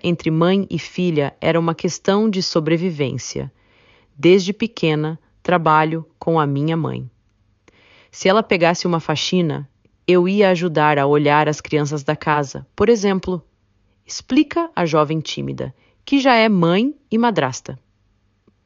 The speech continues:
Mas dar orgulho a Georgiane não ameniza em nada o peso das feridas que Gabriela,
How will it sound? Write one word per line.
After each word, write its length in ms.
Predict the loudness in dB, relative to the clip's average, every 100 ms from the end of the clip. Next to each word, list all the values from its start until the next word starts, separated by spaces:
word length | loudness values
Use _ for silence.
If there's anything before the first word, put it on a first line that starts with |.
| _ _ _ _ _ _ _ 0
Mas 220 | 0 2
dar 200 | 2 4
orgulho 500 | 2 2 2 2 2
a 80 | 4
Georgiane 640 | 2 2 0 0 0 -2
não 180 | 2 2
ameniza 540 | 4 2 2 2 0 0
em 160 | 0
nada 460 | 2 2 2 2 -2
o 80 | -2
peso 380 | 2 2 2
das 200 | -2 -2
feridas 460 | -2 -2 0 -2 -4
que 140 | -4
Gabriela, 680 | 0 0 2 2 2 0 -4